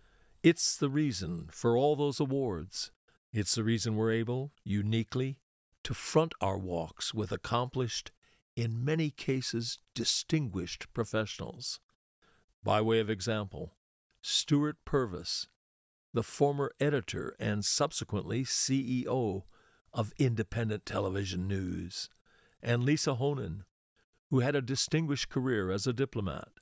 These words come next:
Lisa was the governor of Saint Helena, the island where Napoleon breathed his last and, some say, had his penis amputated. Napoleon didn't feel a thing,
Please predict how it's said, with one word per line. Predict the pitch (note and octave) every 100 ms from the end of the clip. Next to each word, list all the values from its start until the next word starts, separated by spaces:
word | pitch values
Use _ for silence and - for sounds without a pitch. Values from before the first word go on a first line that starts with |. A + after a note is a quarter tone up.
| _ _ _ _ _ _ -
Lisa | A#2 A#2+ B2
was | A2+ G2+
the | A2
governor | A2+ A#2 B2+ A#2+
of | A#2
Saint | - B2+ A2
Helena, | A#2+ A#2 F2+ D#2 - _ _ _ -
the | G#2+
island | G2+ A#2 A2+ D#2+ E2+ F2
where | F#2+
Napoleon | G#2+ - B2 B2 B2 A2+ G#2
breathed | F2+ A#2+ C#3 C3+ D#3
his | C#3+ -
last | A2+ F2+ - - - - _ _ _
and, | F#2+ G#2 B2 B2+ C#3
some | C3 - G#2+ A#2
say, | - A#2 B2+ B2+ - _ _ _ -
had | G#2 B2+
his | D#3+
penis | - - F#3 - -
amputated. | E2 - E2+ E2+ D#2+ - - _ _ _ _ _ _ -
Napoleon | F#2 - A2 A2+ G#2+
didn't | G#2 G#2 G#2
feel | F2+ A2 G#2
a |
thing, | F#2+ C3 G#2+ D2+